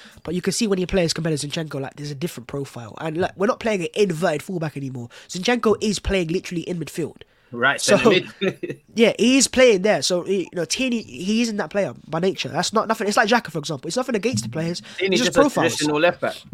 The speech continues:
Speaker 1: Profiles are different. So, yeah, Tierney in certain games actually could be more useful than Zinchenko can. But, um, I think Mikel wants to go fully inverted. So I think this summer,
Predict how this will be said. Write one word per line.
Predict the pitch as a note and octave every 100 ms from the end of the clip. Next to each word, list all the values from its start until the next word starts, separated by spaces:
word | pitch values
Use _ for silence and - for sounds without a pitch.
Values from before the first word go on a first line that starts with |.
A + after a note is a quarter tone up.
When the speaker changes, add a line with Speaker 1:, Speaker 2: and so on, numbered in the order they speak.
| A2 - _ _ _ - -
Speaker 1:
Profiles | A#3+ A#3 F#3
are | E3+
different. | B3 - B2
So, | - G3+
yeah, | C4
Tierney | B3 C4 A#3+ G3
in |
certain | E3 E3 E3
games | G3 F#3+
actually | G3 F#3
could | F3 F3+
be | F3
more | E3+
useful | F#3 C4+ -
than | E3
Zinchenko | D3+ D3 D#3 C#3
can. | C3+ B2 - - - - -
But, | F#3+ F3
um, | F3+ E3
I | G3+
think | G#3 G3
Mikel | G3 G#3+
wants | F#3 F#3+ -
to |
go | F3
fully | D#3+ G3 D#3+
inverted. | D3+ D#3+ C3 G#2+ - - -
So | -
I | F3+
think | F#3+ D#3
this | G#3 -
summer, | G#3+ F#3 E3+